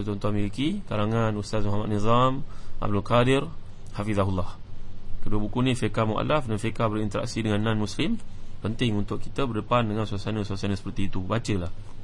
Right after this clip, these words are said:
Jadi dia berkata kepada kaumnya dengan alasan tidak mahu mengikuti mereka,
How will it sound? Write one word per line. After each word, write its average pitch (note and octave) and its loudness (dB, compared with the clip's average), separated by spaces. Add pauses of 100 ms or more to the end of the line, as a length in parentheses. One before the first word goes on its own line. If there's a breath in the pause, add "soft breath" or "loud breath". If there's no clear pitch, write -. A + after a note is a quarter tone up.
(1500 loud breath)
Jadi E3+ 4
dia C#3+ 6
berkata F#3 2
kepada C#3+ 2
kaumnya E3 4
dengan C#3+ 4
alasan C#3 2
tidak B2+ 2
mahu C3 4
mengikuti C3 0
mereka, C3 0